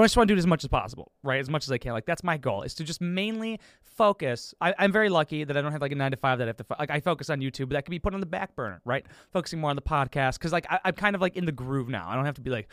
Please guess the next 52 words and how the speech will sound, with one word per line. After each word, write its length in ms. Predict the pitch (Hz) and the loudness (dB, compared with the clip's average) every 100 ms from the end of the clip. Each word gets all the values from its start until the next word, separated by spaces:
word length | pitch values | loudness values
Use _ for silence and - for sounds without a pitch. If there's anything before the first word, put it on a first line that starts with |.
| - - | -18 0
"I 100 | 180 | 2
need 80 | 180 | 4
to 60 | 151 | 4
focus 360 | 190 170 143 | 6 6 4
on 100 | 143 | 0
this." 140 | 139 165 | 0 -4
I 80 | 160 | -4
can 120 | 185 | 0
do 140 | 208 | 2
it 100 | 202 | 2
pretty 160 | 233 226 | -2 -2
much 160 | 196 | -4
without 260 | 143 123 - | -4 -6 -6
thinking. 420 | 98 - - 160 _ - - - | -10 -14 -18 -20 _ -20 -12 -6
And 140 | 180 | -4
adding 300 | 208 214 240 | 0 0 0
on 180 | 165 156 | 0 -2
things 380 | 147 139 139 - | -2 -4 -4 -6
becomes 340 | 175 180 160 | -6 -4 -6
difficult. 440 | 139 139 127 101 - | -6 -8 -8 -12 -6
That's 240 | 147 156 | -4 0
what 80 | 196 | 2
I 40 | 180 | 2
wanna, 220 | 185 - _ _ _ _ - | 2 0 _ _ _ _ -8
kind 180 | 208 202 | 0 0
of 120 | 165 - | 0 -8
why 200 | - 160 | -4 0
I'm 80 | 156 | 0
telling 260 | 160 135 120 | 2 0 0
you 80 | 110 | -2
guys 180 | 101 | -4
this 140 | 101 - | -6 -12
part, 260 | 95 - - | -12 -10 -6
is 140 | 143 | -2
where 260 | 175 175 165 - - _ | 2 2 0 -8 -20 _
don't, 280 | 214 226 185 | 6 6 4
don't 200 | 220 240 | 0 2
add 200 | 214 220 | 2 4
on 140 | 208 | 2
a 40 | 180 | 0
huge 380 | - 196 131 117 | -6 -6 -4 2
burden, 440 | 143 120 104 110 | 2 2 -4 -6
right? 300 | 139 143 151 - | 0 2 0 0
Like, 160 | 160 165 | -2 2
look 240 | 220 247 | 2 4
at 100 | 247 | 0
the 60 | 190 | 0
thing, 240 | 196 175 | 0 0
what 120 | 170 | -2
you 80 | 143 | -4
wanna 180 | 135 113 | -6 -6
do, 160 | 92 | -10